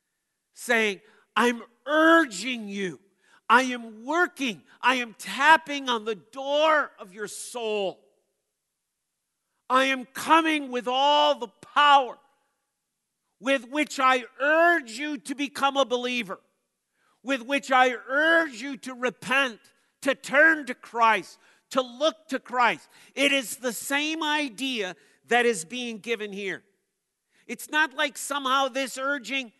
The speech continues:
is secondary. It's not like somehow this urging is less important or is less significant.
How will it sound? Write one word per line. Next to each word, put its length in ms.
is 120
secondary. 640
It's 200
not 200
like 260
somehow 460
this 320
urging 520
is 200
less 320
important 540
or 200
is 200
less 280
significant. 840